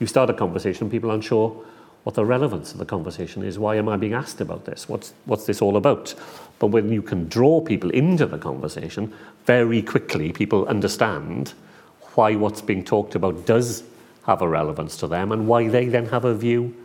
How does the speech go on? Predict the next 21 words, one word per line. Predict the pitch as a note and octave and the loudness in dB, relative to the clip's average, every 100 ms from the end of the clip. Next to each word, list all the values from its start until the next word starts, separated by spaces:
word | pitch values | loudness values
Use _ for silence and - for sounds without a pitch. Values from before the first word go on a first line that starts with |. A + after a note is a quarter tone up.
| - - _ | -20 -20 _
about | - C#3+ C#3 - | 2 2 2 -4
it. | - - | -6 -4
So | - G#2 G#2 - - - - - | 2 2 2 -4 -18 -20 -20 0
I | A#2 A#2 | 2 4
am | A#2 | 4
very | B2+ C#3 C3 | 2 2 0
keen | - E2 D#2 D#2 - | -2 -4 -4 -6 -4
that | - - - - _ _ - - _ - | -4 -6 -10 -18 _ _ -20 -20 _ -6
not | C#3 | -6
just | B2+ | -2
the | - | 0
Welsh | G#2+ - | 0 0
Government, | F2+ E2 G2+ | 0 0 0
but | G#2+ | -2
the | G2+ | -2
Senedd | - G#2+ G#2+ G#2 - - - - _ _ _ - | 0 2 2 0 -6 -20 -20 -20 _ _ _ -8
itself | - - G#2 D2 - - - - _ _ _ - | -4 2 2 2 -6 -20 -20 -20 _ _ _ -6
draws | A#2 A2 G#2+ G#2+ | 2 4 4 4
on | A2 G#2 | 2 2
the | G#2 | 0
experience | G2 - G#2+ F#2+ F#2+ F#2+ - | 0 -2 -2 0 0 -2 -6